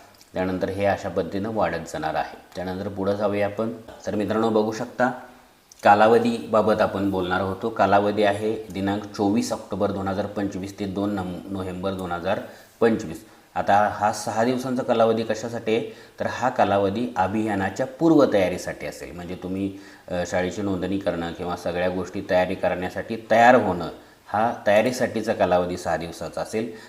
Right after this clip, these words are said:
त्यानंतर अधिकृतरित्या तीन नोव्हेंबरला या अभियानाची औपचारिक सुरुवात होईल. अ, शासन स्तरावर किंवा मंत्रालय स्तरावर याचं कुठंतरी उद्घाटन केलं जाईल,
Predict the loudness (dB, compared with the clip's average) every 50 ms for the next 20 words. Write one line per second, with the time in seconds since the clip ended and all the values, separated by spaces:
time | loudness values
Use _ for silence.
0 | -16 _ -6 -6 -4 -2 -2 0 4 4 4 4 2 0 0 -2 -2 -2 -2 -2
1 | -4 -2 0 -2 -2 -2 -4 -6 0 0 2 2 4 4 4 2 2 0 0 -2
2 | 0 0 0 0 0 -2 -2 -2 -4 -2 -2 0 2 2 2 0 -2 -6 -8 -6
3 | -6 -4 -4 -4 -6 -6 -8 -8 -10 -10 -4 -2 -2 -2 -2 -6 -6 -2 2 4
4 | 4 2 2 -6 -14 -20 -20 -20 -12 -2 0 4 6 8 8 8 8 4 -4 -8
5 | -8 -14 -18 -20 -20 -20 -20 -20 -20 -20 _ -12 -10 -8 -6 -6 -6 -8 -8 -14
6 | -20 -20 _ _ -2 0 0 0 0 -4 -4 -2 0 2 4 4 4 6 4 2
7 | 2 0 -2 0 0 2 2 0 0 2 2 2 2 2 0 0 2 4 6 6
8 | 6 6 2 0 0 -2 -6 -6 -4 -4 -4 -4 -2 -4 -4 -2 -4 -6 -4 -4
9 | -4 -2 -2 -4 -4 -4 -4 -4 -4 -2 -2 -2 -2 -4